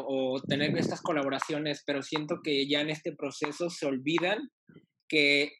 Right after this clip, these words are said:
al ser una colaboración o, o, o al ser, o sea, tiene que ser como un acuerdo mutuo.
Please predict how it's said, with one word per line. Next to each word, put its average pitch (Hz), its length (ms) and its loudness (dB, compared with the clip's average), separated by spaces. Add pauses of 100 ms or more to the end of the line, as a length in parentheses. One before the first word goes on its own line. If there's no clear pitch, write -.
(120)
al 135 140 -4
ser 170 180 0
una 202 220 0
colaboración 151 960 0
o, 143 120 -2
o, 139 320 -4
o 135 60 0
al 139 100 -2
ser, 160 560 -2
o - 60 -10
sea, 147 160 -8
tiene 180 260 -2
que 156 120 -6
ser 156 180 -8
como 165 220 -8
un 160 80 -6
acuerdo 151 400 -4
mutuo. 165 480 -8